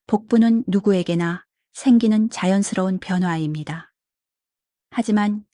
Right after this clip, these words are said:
그걸 제대로 커버하느냐, 못하느냐에 따라 더 당당하고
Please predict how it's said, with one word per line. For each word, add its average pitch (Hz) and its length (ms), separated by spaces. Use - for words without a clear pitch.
그걸 208 320
제대로 214 420
커버하느냐, 180 800
못하느냐에 180 640
따라 156 420
더 175 280
당당하고 180 760